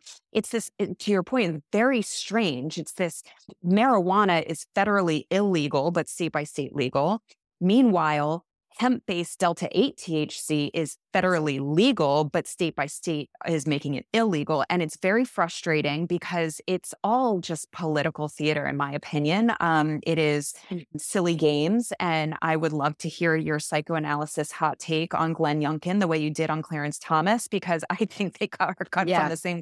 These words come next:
Speaker 1: cloth, quite frankly. But the bottom line is we are, a-, again, of a generation that pivots. And so we are finding ways to work around these new legislations while we also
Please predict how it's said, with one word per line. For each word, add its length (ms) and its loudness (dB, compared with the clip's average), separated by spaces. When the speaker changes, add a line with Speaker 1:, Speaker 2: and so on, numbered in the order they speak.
Speaker 1:
cloth, 220 4
quite 300 -4
frankly. 500 -2
But 320 2
the 80 0
bottom 320 4
line 300 2
is 340 -2
we 460 0
are, 440 2
a-, 140 -4
again, 420 2
of 140 2
a 40 -2
generation 600 -2
that 160 -2
pivots. 480 -4
And 160 -4
so 200 2
we 300 0
are 220 2
finding 600 -2
ways 280 -2
to 100 -2
work 260 -2
around 360 2
these 240 -4
new 160 -2
legislations 680 -4
while 140 0
we 140 0
also 340 -2